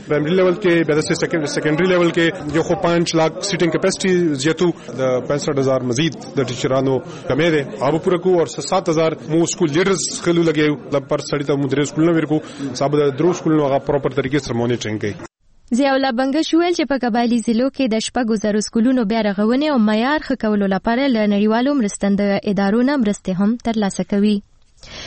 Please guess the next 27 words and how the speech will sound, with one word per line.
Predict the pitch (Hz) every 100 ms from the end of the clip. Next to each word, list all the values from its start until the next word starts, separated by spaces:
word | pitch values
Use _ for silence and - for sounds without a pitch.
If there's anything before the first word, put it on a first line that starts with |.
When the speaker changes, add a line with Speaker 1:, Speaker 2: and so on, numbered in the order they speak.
| - - 269
Speaker 2:
د | 277
جنوبي | 269 302 262 339
وزیرستان | 359 254 262 262 - 302 269
د | 240
تحصیل | 233 - 262 226
لده | 202 233 262
په | 226 -
خانکوټ | 214 220 294 -
کلي | 233 220
کې | 277 -
پرون | 214 220 220
په | 202
ځمکه | 247 285 226
کې | - 196
د | 196
ښخ | 196 -
کړل | 202 -
شوي | 269 240
بم | 202 196
چاودنه | 196 185 240 262
کې | 262 240
یو | 226 -
تن | 240 220
وژل | 180 185 185
شوی | 233 302
او | 277
بل | 208